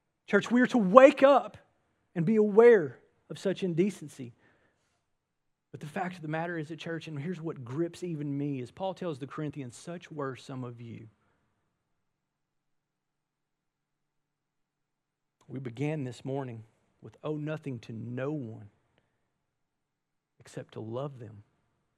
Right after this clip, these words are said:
If our neighbor is everyone, our neighbor is the person that would engage in such indecency. And God's word tells you and I, the believer,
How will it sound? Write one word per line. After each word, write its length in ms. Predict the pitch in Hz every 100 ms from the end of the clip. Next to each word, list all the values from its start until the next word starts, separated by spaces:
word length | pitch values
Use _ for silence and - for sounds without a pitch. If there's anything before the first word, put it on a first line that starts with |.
| _ _ _ _ _ _ _ _ _ _ _ _ _ _ _ _ -
If 120 | 143
our 120 | 135
neighbor 440 | 139 160 175 135
is 280 | 117 117 110 -
everyone, 680 | 156 185 139 113 110 107 117
our 140 | - 120
neighbor 520 | 131 139 180 156 123
is 200 | 120 110
the 100 | 120
person 440 | - 175 165 131
that 120 | 127 -
would 100 | 110
engage 600 | 113 110 160 143 120 -
in 140 | 117
such 360 | - 143 143 -
indecency. 840 | 113 110 147 160 - - 131 113
And 120 | 117
God's 340 | 139 156 127
word 300 | 123 131 123
tells 260 | - 151 135
you 220 | 123 139
and 100 | 127
I, 200 | 131 139
the 100 | 120
believer, 520 | 110 117 135 147 120